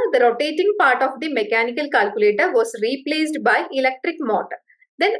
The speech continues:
after that, എന്ത് പറ്റി? ഈ ഒരു mechanical, ആ, calculator replace ആയി. ഈ ഒരു, ആ, ഇലക്ട്രിക് മോട്ടോർ വെച്ചിട്ട് മെക്കാനിക്കൽ കാൽക്കുലേറ്റർ റീപ്ലേസ് ആയി. So it was called the electric calculator. So അതാണ് നമ്മളുടെ ഇലക്ട്രിക് കാൽക്കുലേറ്റർ.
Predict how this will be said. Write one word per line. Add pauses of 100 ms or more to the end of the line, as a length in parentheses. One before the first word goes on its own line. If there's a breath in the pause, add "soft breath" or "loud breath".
(100)
after
that, (140)
എന്ത്
പറ്റി? (360)
ഈ (120)
ഒരു (160)
mechanical, (200)
ആ, (280)
calculator (180)
replace
ആയി. (320)
ഈ
ഒരു, (200)
ആ, (420)
ഇലക്ട്രിക്
മോട്ടോർ
വെച്ചിട്ട്
മെക്കാനിക്കൽ
കാൽക്കുലേറ്റർ (200)
റീപ്ലേസ്
ആയി. (420)
So (140)
it
was (140)
called
the (140)
electric (120)
calculator. (100)
So (140)
അതാണ്
നമ്മളുടെ (120)
ഇലക്ട്രിക്
കാൽക്കുലേറ്റർ.